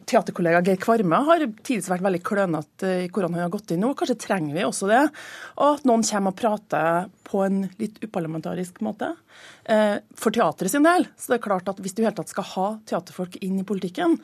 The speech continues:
så er de nødt til å komme inn på det viset der, og ikke via å gå på kveldsmøter, for da finnes ikke teatermenneske i norsk politikk i hvert fall.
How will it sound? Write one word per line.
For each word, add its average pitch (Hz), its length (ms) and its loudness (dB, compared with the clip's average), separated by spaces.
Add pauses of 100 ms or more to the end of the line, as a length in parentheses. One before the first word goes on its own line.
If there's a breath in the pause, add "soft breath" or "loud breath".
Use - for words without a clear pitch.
(300 loud breath)
så 277 180 2
er 226 60 4
de 190 60 0
nødt 165 160 -4
til 170 80 -8
å - 40 -16
komme 180 240 -4
inn 160 140 -4
på 185 140 -8
det 175 100 0
viset 160 180 -4
der, 160 160 -2
og 170 80 -2
ikke 175 220 -10
via 175 160 -2
å 156 80 -4
gå 160 100 -4
på 180 140 -8
kveldsmøter, 175 500 -6
for 190 100 -8
da 190 60 -4
finnes 180 240 -6
ikke 170 160 -10
teatermenneske 151 600 -10
i 175 320 -6 (300 loud breath)
norsk 196 180 -8
politikk 214 320 -6
i - 80 -8
hvert - 160 -14
fall. - 160 -12